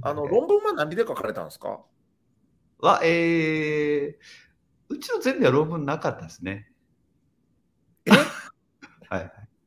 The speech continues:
Speaker 1: え、
Speaker 2: うちの
Speaker 1: 兄弟って逆にもうなくなるんすか？論文。
Speaker 2: 逆に、そうそう、逆になくなるんですよ。
Speaker 1: 逆に？
Speaker 2: 論文なんかも、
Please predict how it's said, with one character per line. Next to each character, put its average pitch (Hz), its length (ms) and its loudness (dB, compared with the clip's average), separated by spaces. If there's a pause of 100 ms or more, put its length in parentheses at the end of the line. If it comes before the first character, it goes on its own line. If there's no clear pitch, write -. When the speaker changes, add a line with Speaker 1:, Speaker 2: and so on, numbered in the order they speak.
(320)
Speaker 1:
え、 - 280 4
Speaker 2:
う 170 40 -8
ち 185 140 -12
の 190 80 -8
Speaker 1:
兄 - 180 0
弟 277 200 8 (100)
っ - 40 -12
て - 180 -6 (260)
逆 254 260 4
に 302 60 -6
も 269 120 4
う 175 40 2
な 190 140 4
く 466 120 0
な 466 120 4
る 453 120 6
ん 339 60 2
す - 80 -10
か？ - 260 -12 (440)
論 104 140 -4
文。 - 0 -
Speaker 2:
逆 175 260 4
に、 143 100 2
そ 135 140 2
う 117 40 -4
そ 85 120 -8
う、 - 20 -8
逆 139 240 2
に 135 80 2
な 127 140 0
く 135 100 -4
な 135 100 2
る 120 80 -2
ん - 40 -4
で - 40 -14
す - 40 -20
よ。 - 80 -20 (720)
Speaker 1:
逆 - 380 0
に？ - 340 -4 (640)
Speaker 2:
論 160 360 2
文 156 300 -2
な 131 80 2
ん 107 140 -4
か 87 100 -2
も、 80 260 -10